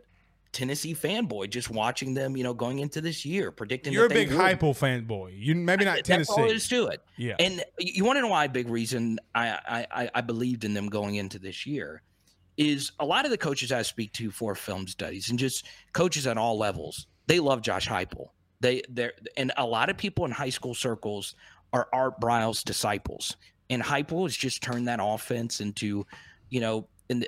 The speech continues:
Speaker 1: and maybe even a better variation of what Briles does, and what they do.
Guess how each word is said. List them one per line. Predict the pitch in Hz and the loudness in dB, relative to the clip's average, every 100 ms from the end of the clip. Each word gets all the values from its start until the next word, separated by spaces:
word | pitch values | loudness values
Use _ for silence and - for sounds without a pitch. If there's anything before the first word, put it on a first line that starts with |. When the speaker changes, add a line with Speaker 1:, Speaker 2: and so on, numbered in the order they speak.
| 131 | -2
Speaker 1:
and | 120 - 113 | -2 0 0
maybe | 120 165 | 0 0
even | 131 117 | 0 -2
a | |
better | 104 113 | 0 0
variation | 113 117 113 107 143 - 80 69 - | 2 0 0 0 0 -2 -6 -10 -8
of | 107 | -4
what | 104 | -2
Briles | 104 101 98 | 0 0 0
does, | - 90 - - - _ _ - | -4 -8 -8 -12 -14 _ _ -2
and | 170 165 - 127 | -2 -2 -12 -16
what | 117 180 - - | -4 -4 -4 -8
they | 185 180 | -6 -6
do. | 131 143 160 92 | -4 -2 -2 -4